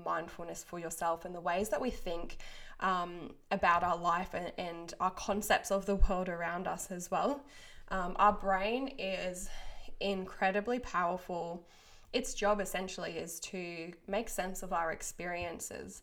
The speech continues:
Um, and sometimes that's not, the way it makes sense of our experiences isn't always to our benefit. And so being mindful is allowing ourselves to create that awareness, um, that space, and that comfort within discomfort within ourselves. So we're not trying to hide from things,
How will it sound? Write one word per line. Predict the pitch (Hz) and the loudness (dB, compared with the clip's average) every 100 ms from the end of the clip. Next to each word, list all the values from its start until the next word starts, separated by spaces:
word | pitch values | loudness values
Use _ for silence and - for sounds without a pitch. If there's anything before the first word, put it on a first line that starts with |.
| - - - - | -18 -20 -18 -2
Um, | 190 180 | 0 2
and | 170 208 | 0 0
sometimes | 208 226 208 196 | 0 2 2 0
that's | - 196 | -4 -6
not, | - 185 - - - | -6 -4 -4 -8 -14
the | 190 196 | -4 2
way | 185 196 | 4 4
it | |
makes | 190 185 - | 2 -2 -2
sense | 190 190 | -2 -2
of | 190 | -4
our | 180 175 | -2 -2
experiences | - - 185 185 180 165 | -4 -4 -6 -4 -6 -6
isn't | 180 185 | -6 -6
always | 180 175 - | -4 -4 -2
to | 170 | -2
our | |
benefit. | 160 156 175 - 101 - - - - - - - | 0 -2 -2 -4 -4 -6 -10 -10 -12 -14 -12 0
And | 214 | 0
so | 208 208 196 | 4 6 6
being | 190 208 240 | 6 6 6
mindful | 226 180 190 202 - 180 175 185 - - - - | 4 2 2 -2 -4 -2 -2 -4 -8 -14 -16 -6
is | 190 175 175 - | -4 -2 -4 -4
allowing | 185 180 180 196 | -2 0 2 2
ourselves | 202 202 180 - - | 2 0 0 -2 -4
to | - | -6
create | - 175 170 170 - | -6 -4 -4 -4 -2
that | 170 - | -2 0
awareness, | 170 170 165 180 226 - - - - - - | -2 -2 0 0 -2 -2 -10 -14 -14 -6 2
um, | 175 170 - | 2 4 2
that | 175 | 2
space, | - - 165 196 233 - - - - - | 0 0 2 2 0 -6 -10 -14 -16 -2
and | 202 190 - | 0 0 4
that | 185 185 - | 6 6 4
comfort | - 202 208 226 - | -2 0 2 0 -2
within | 202 185 | -2 -4
discomfort | 180 180 - 180 180 170 | -6 -8 -4 -4 -4 -4
within | 185 175 | -4 -2
ourselves. | 165 165 190 170 - | -2 -2 0 0 -2
So | 170 | -6
we're | |
not | 175 - | -4 -6
trying | - 190 190 | -2 -2 -2
to | 202 | -6
hide | 180 - 185 180 | -8 -2 -2 -2
from | - 180 | -4 -8
things, | 185 180 165 165 165 - | -6 -8 -8 -8 -10 -10